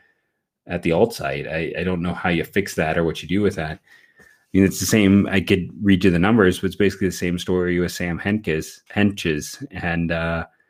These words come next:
I don't know how he's gonna find success. You thought Allen's were bad. He has more that are at the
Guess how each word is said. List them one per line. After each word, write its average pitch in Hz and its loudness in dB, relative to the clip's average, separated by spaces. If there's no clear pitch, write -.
I 104 0
don't 117 4
know 107 6
how 95 2
he's 104 6
gonna 92 2
find 85 -2
success. 76 -6
You 104 -2
thought 110 -2
Allen's 92 2
were 82 -6
bad. 80 -4
He 110 0
has 101 2
more 90 4
that 82 -2
are 82 0
at 78 -6
the 82 -6